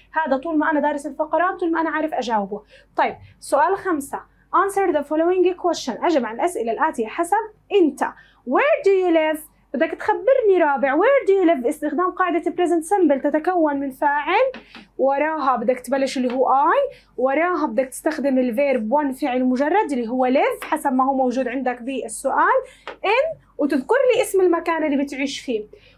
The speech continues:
Which is the fastest animal؟ بدك تحكي لي أي واحد يعتبر أسرع حيوان؟ بتقولي the fastest animal، أسرع حيوان is، وبتذكر اسم الحيوان الأسرع.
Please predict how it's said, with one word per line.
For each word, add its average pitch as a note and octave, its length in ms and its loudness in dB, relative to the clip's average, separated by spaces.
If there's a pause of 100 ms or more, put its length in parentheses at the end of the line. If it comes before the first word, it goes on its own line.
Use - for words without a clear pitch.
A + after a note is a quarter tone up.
(120)
Which G4+ 380 0
is G#4 360 0
the G4+ 80 -2
fastest F#4+ 600 -2
animal؟ E4 560 0 (200)
بدك F#3+ 240 0
تحكي E4 260 0
لي E4+ 80 2
أي A4 380 2
واحد F#4+ 300 0
يعتبر E4+ 480 0
أسرع E4+ 260 -2
حيوان؟ D#4 520 -4 (240)
بتقولي C4 500 0
the C4+ 40 -4
fastest D#4+ 880 -2
animal، E4+ 680 2 (460)
أسرع F4+ 440 0
حيوان C#4+ 800 0 (2500)
is، A#4+ 500 0 (140)
وبتذكر F#4+ 680 0
اسم F4+ 240 0
الحيوان D#4 640 -2
الأسرع. C4 560 -4